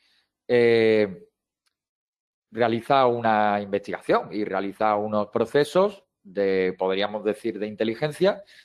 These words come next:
donde obtiene información, los analiza, los valora y lo difunde a través de un informe y una ratificación en juicio. O sea, ser que al fin y al cabo, medianamente, son muchos de los procesos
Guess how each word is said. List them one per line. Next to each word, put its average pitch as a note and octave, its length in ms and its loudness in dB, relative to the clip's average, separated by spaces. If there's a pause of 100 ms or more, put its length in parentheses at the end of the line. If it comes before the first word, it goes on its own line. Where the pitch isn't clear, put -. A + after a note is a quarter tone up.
(120)
donde G2 280 2
obtiene A#2 440 0
información, C3+ 840 0 (460)
los G#2 420 0
analiza, F3 720 0 (400)
los G2+ 460 -2
valora E3+ 640 2 (400)
y G#2 640 -6
lo G2 520 0
difunde D3 560 2
a E3+ 100 2
través G#2 400 0
de A2 60 -6
un A2+ 100 -8
informe F3 560 0
y B2+ 120 -4
una A#2+ 160 -2
ratificación A2+ 640 -4
en G#2 80 -6
juicio. F#3 320 -2 (120)
O - 40 -20
sea, G2+ 120 -4
ser - 240 -8
que - 80 -10
al F#2 100 -10
fin A2 140 -10
y - 20 -2
al G#2+ 100 -6
cabo, - 380 0 (260)
medianamente, C3 800 0
son B2 220 -2
muchos C3 360 -2
de C3+ 60 4
los G#2+ 100 2
procesos A2+ 520 -2